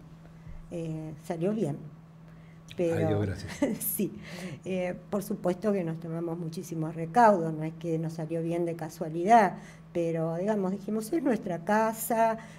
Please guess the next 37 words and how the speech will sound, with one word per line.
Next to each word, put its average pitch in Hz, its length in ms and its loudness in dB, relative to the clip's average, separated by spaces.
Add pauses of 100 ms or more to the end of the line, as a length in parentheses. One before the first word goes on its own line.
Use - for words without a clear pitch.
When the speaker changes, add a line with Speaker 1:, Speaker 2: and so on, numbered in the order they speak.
(120)
Speaker 1:
eh, 175 220 0
nosotros 190 480 -2
vamos, 196 400 2
no, 208 420 4
no 240 300 4
queremos, 208 560 2
eh, 170 360 -2
sacar 190 360 0
un 190 100 6
rédito 226 640 6
de 208 300 4
esto, 220 360 0
no 196 220 2
queremos 180 380 0
ni 190 120 2
venderla, 202 580 4
ni 220 120 4
que 202 120 0
no 180 120 0
sea 190 280 0 (360)
un 202 160 2
bien 202 180 6
de 190 120 4
consumo, 233 640 2
vamos 214 320 2
a 196 60 -2
hacer 208 360 0
lo 196 220 0 (120)
que 165 140 -12 (420)
creemos 247 640 4
que 196 100 -2
hay 190 80 0
que 185 140 -6
hacer 233 500 4 (120)
para 180 180 0
este 190 240 0
lugar". 165 360 -4